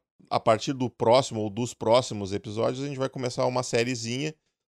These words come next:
Não são todos que vão ser sobre isso, mas eventualmente a gente vai fazer um episódio falando sobre como a gente pensa, como a gente constrói as regras pra classes, raças, caminhos, como a gente monta essas coisas na nossa cabeça,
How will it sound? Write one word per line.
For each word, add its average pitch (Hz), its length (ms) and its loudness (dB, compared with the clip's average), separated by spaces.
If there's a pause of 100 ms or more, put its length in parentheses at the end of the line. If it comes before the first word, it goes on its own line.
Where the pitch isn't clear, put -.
(140)
Não 147 180 2
são 139 240 2
todos 143 340 4
que - 80 -20
vão 113 140 -2
ser 117 220 2
sobre 123 320 -2
isso, 156 200 -2
mas 127 300 -4
eventualmente 123 600 0
a 135 40 -4
gente 131 120 -4
vai - 20 -8
fazer 127 200 -2
um 131 60 -2
episódio 131 540 2 (480)
falando 170 520 4
sobre 160 440 -2 (120)
como 170 280 0
a 180 60 2
gente 151 400 -4 (160)
pensa, 147 440 0
como 120 200 -4
a 123 60 0
gente 131 240 -8
constrói 143 880 2 (400)
as 135 240 0
regras 131 580 4 (140)
pra 120 160 4
classes, 110 560 2
raças, 101 440 4
caminhos, 104 500 -4
como 107 160 -8
a 101 40 0
gente 110 240 -2
monta 120 380 0
essas 110 240 -6
coisas 110 300 -2
na 107 100 -4
nossa 101 200 -8
cabeça, 113 440 -4